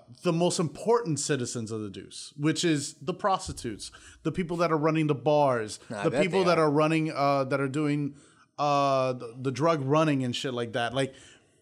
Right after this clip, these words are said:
Speaker 1: the pimps as well. First season's all about that.
Speaker 2: Mm-hmm.
Speaker 1: And then you learn about these characters, and they, and these characters grow, and you grow with them. But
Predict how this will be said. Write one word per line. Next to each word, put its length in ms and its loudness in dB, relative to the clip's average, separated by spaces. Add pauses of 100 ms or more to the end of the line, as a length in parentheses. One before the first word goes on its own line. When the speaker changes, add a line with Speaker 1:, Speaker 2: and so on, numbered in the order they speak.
(180)
Speaker 1:
the 180 0
pimps 500 -2
as 160 -2
well. 340 4
First 300 0
season's 380 0
all 320 2
about 340 2
that. 340 -6
Speaker 2:
Mm-hmm. 340 -8
Speaker 1:
And 200 2
then 260 2
you 220 -2
learn 420 2
about 240 0
these 160 -8
characters, 500 -2
and 140 -4
they, 80 -2
and 240 -4
these 140 -4
characters 400 -4
grow, 260 0
and 100 -2
you 60 -4
grow 220 0
with 260 0
them. 160 -2
But 240 -4